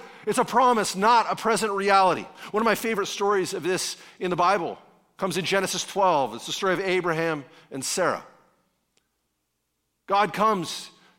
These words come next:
down to Abraham. Abraham and Sarah, they're living in the land of Ur, which is like the center of civilization in the ancient Mesopotamian world.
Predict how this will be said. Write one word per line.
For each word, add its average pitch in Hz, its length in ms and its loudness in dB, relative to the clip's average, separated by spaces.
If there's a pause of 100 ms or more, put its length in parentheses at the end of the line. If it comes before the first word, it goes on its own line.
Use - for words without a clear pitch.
down 196 240 0
to 180 120 -2
Abraham. 190 540 2
Abraham 220 520 2
and 190 100 -6
Sarah, 208 240 2
they're 196 100 2
living 233 320 0
in 214 80 0
the 185 80 0
land 214 380 2
of 160 160 -2
Ur, 220 400 4
which 185 160 -2
is 185 100 -4
like 196 160 -6
the 170 80 -6
center 214 340 -4
of 156 120 -4
civilization 185 840 -4 (720)
in 151 80 -8
the 185 100 -6
ancient 196 380 -2
Mesopotamian 175 720 -4
world. 165 380 0